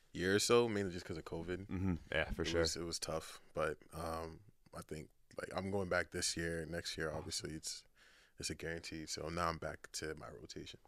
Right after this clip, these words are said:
Speaker 2: Cool. That's awesome.
Speaker 1: Yeah.
Speaker 2: So for you, like, you know, traveling and, and, you know, being back and forth between here and Nigeria and a little, spending a little time in the U K, like, how do you think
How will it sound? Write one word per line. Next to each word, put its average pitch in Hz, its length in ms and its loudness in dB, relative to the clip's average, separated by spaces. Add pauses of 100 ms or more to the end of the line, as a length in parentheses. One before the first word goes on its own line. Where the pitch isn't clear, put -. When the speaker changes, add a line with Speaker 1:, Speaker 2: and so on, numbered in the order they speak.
(120)
Speaker 2:
Cool. 113 380 4
That's - 140 -2
awesome. 82 380 0
Speaker 1:
Yeah. - 80 -20 (280)
Speaker 2:
So 127 260 12
for 120 220 8
you, 139 360 10
like, 98 440 10 (120)
you 98 140 2
know, 92 120 8
traveling 95 640 10
and, 87 180 4
and, 87 320 2
you 87 80 2
know, 82 80 4
being 87 280 4
back 85 200 8
and 87 100 0
forth 87 220 6
between 85 300 0
here 85 180 4
and 85 100 4
Nigeria 85 600 8
and 80 100 4
a 80 40 2
little, 85 200 2
spending 87 320 2
a 87 40 4
little 85 160 6
time 85 260 6
in 82 80 2
the 82 80 2
U 82 120 2
K, 87 220 6
like, 82 140 6
how 113 160 12
do 135 60 8
you 147 100 6
think 104 480 4